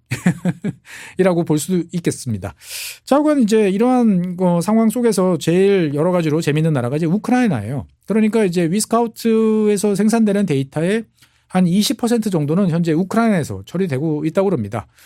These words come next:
그래서 이제 그중에서도 가장 많은, 어, 데이터들이 이제 처리되는 지역은 키이우 남서쪽에 있는 테르노필이라고 하는, 앞서 말씀드렸던 조그만한 이제 동네인데,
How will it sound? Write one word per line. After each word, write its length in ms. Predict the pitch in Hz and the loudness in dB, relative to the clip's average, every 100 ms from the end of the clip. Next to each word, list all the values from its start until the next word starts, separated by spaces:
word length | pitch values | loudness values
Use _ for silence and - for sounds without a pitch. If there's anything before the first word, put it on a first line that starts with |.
| - - - _ | -20 -20 -20 _
그래서 300 | 277 269 254 | 0 2 2
이제 140 | 196 | 0
그중에서도 600 | 180 185 214 202 160 120 | 0 0 2 2 0 -4
가장 640 | - 147 175 180 175 170 165 | -4 -2 0 0 0 -2 -4
많은, 460 | 139 170 143 98 - | 0 2 0 -2 -10
어, 280 | - 135 131 131 | -4 -2 -2 -2
데이터들이 760 | 147 139 147 143 139 147 143 | -2 0 -2 -2 -2 -2 -2
이제 120 | 131 | -4
처리되는 400 | - 175 156 147 | -4 -2 0 -2
지역은 380 | 135 123 165 226 | -2 -4 -2 -2
키이우 320 | 214 240 226 | -2 -2 0
남서쪽에 480 | 120 139 196 202 180 | 0 -2 -2 -2 -2
있는 160 | 147 185 | 0 -2
테르노필이라고 680 | 240 247 220 160 131 123 110 | -2 -2 -2 -4 -4 -4 -4
하는, 180 | 101 170 | -4 -6
앞서 220 | 147 156 | -6 -4
말씀드렸던 640 | 123 - 147 139 131 104 | -4 -2 0 0 -2 -6
조그만한 440 | 107 147 156 170 180 | -6 -4 -2 0 0
이제 140 | 139 139 | -2 -2
동네인데, 640 | 147 165 123 151 214 | 0 0 0 -2 -4